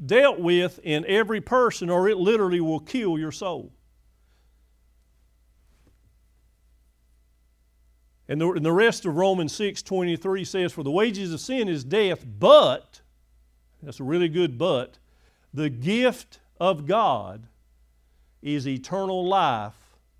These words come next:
through Christ Jesus our Lord." That's the saving part. That's the fix. If you are sick and dying,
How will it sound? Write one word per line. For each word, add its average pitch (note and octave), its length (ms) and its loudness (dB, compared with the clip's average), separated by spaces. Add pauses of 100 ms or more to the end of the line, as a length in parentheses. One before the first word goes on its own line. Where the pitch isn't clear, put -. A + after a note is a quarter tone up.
(640)
through D#3 240 2
Christ D#3+ 500 0
Jesus C3+ 480 -8
our C3 220 -6
Lord." D#3 320 -12
That's D3+ 280 -10
the E3 140 -14
saving E3+ 520 -8
part. A2 280 -16
That's E3 320 -6
the - 140 -14
fix. - 720 -10 (2500)
If D#3 220 0
you C4 260 6
are F3 460 6 (1400)
sick B3+ 520 -2
and A#3 240 0
dying, F3+ 520 2